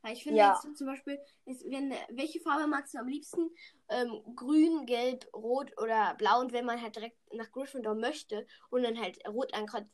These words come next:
Speaker 1: obwohl es blau ist, ist es ja
Speaker 2: Ja.
Speaker 1: blöd. Äh, also
Speaker 2: Ja.
Speaker 1: ich kreuze dann, ich, auch wenn ich weiß, was der, die Antwort ist, kreuze ich dann trotzdem blau an.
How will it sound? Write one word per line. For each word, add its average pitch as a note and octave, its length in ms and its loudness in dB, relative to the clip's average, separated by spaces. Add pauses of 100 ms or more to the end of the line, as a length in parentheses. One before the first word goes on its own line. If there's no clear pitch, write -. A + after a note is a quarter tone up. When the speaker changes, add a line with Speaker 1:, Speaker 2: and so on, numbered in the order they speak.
(120)
Speaker 1:
obwohl A3 260 -6
es G#3+ 140 -10
blau A#3+ 340 4
ist, - 400 -6 (440)
ist A3 180 -2
es G#3+ 60 -8
ja A3+ 100 6
Speaker 2:
Ja. G#3 280 12
Speaker 1:
blöd. - 260 -4 (320)
Äh, A3 180 -2
also - 100 0
Speaker 2:
Ja. G#3+ 180 10
Speaker 1:
ich - 140 -8
kreuze F4 320 2
dann, - 160 -2
ich, - 220 -6
auch C4+ 160 2
wenn C4 120 -4
ich A#3+ 140 -8
weiß, B3 300 2
was G#3 240 -8
der, F#3 260 -4
die G#3 220 -8
Antwort G#3 360 -6
ist, B3 200 -8
kreuze A#3+ 300 -4
ich A#3+ 40 -16
dann G#3+ 120 -6
trotzdem A#3+ 340 -6
blau E3+ 180 -4
an. F3+ 300 -6